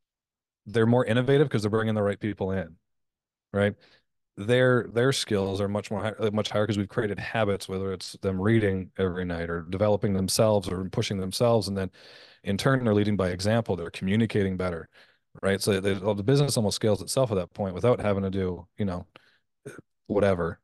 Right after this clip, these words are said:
right? But again, and most of the time, uh, I want, I like to, I like to partner with people, I like to stay in my lane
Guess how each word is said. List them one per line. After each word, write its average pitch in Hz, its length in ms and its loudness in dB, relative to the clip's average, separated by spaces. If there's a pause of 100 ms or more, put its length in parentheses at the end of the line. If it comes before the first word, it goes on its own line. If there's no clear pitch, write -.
right? 95 240 -2
But 101 120 2
again, 98 320 -2
and 113 140 2
most 131 320 2
of 131 40 4
the 123 100 0
time, 127 260 2
uh, - 180 -10 (420)
I 104 80 0
want, 107 260 2
I 110 120 0
like 117 220 2
to, 110 120 0
I 101 180 -2
like 123 120 4
to - 80 -8
partner 117 400 -2 (100)
with 107 140 -8
people, 113 240 0
I - 20 6
like 110 80 2
to - 60 -4
stay 120 160 2
in 107 80 2
my 104 160 2
lane 107 340 0